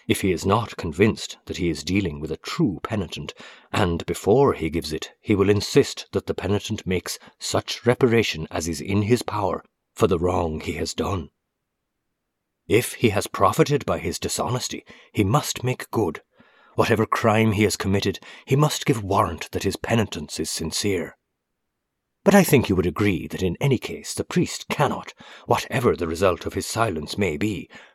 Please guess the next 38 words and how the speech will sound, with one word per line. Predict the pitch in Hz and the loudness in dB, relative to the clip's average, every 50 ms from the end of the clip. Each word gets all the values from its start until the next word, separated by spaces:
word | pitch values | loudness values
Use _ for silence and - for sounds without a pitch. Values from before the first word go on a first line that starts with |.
| _ _ | _ _
repeat | - 98 - - - 101 85 - - - - | -8 -4 0 0 2 2 0 -2 -8 -8 -8
what | 80 78 | -6 -6
has | 87 82 | -6 -6
been | - 87 76 71 | -6 -8 -8 -8
told | - - 104 101 104 101 87 - | -2 2 4 4 4 4 2 0
him. | 78 71 - - _ _ _ _ _ _ _ _ _ _ _ _ _ _ _ _ _ | -6 -10 -10 -14 _ _ _ _ _ _ _ _ _ _ _ _ _ _ _ _ _
By | - 90 90 | -2 0 2
doing | 82 107 110 110 107 | 4 4 6 4 4
so | - - 113 104 101 | 4 6 6 6 6
he | - 98 | 4 4
might | 92 95 90 90 - | 2 2 2 0 -2
right | 82 78 87 95 104 107 - - | -2 0 0 2 2 0 0 0
or | 90 85 | 0 0
avert | 80 73 78 90 95 101 - | 0 -2 0 0 0 0 0
some | - - 98 80 | -2 -2 -2 -2
hideous | - - - 107 123 107 95 - - - | -2 -2 -2 0 0 0 0 -2 -2 -2
wrong, | 78 82 90 104 113 104 78 78 - - - - - - - | 0 0 0 0 0 -2 -6 -6 -10 -12 -14 -18 -18 -6 -2
but | - 92 92 | -2 0 2
it | 95 87 - | 0 2 2
is | 98 90 90 | 2 4 4
impossible | 107 101 92 - - - 90 - - - 69 71 69 67 | 4 4 2 0 0 -2 0 0 -2 -6 -6 -8 -10 -10
for | - - 76 | -8 -8 -8
him | - 85 82 - | -6 -6 -4 -2
to | - 90 | 0 0
do | 90 85 71 | 0 0 0
so. | - - 71 69 67 - _ _ _ _ _ _ _ _ _ _ _ _ _ | -2 -4 -6 -6 -8 -12 _ _ _ _ _ _ _ _ _ _ _ _ _
What | - 113 123 - - - | 2 2 2 2 0 -4
he | - 143 127 | -2 -2 0
has | 107 135 - - | 2 2 0 0
heard, | - 87 76 73 73 - - | 0 -2 -2 -2 -6 -8 -4
he | - 107 107 107 101 - | 2 4 4 4 4 2
has | - - - - | -2 -4 -4 0
heard | 101 107 85 69 69 - - - _ - | 2 0 2 0 -2 -6 -10 -12 _ -8
under | - 95 95 92 101 101 | -6 -4 -2 -2 -2 -2
the | 82 85 80 | -2 -2 -4
seal | - - - 98 107 107 107 | -4 -4 -2 0 0 0 0
of | 95 - | -2 -4
confession, | - - 90 82 - 95 87 - - 82 76 | -6 -6 -6 -4 -4 -4 -4 -4 -4 -6 -8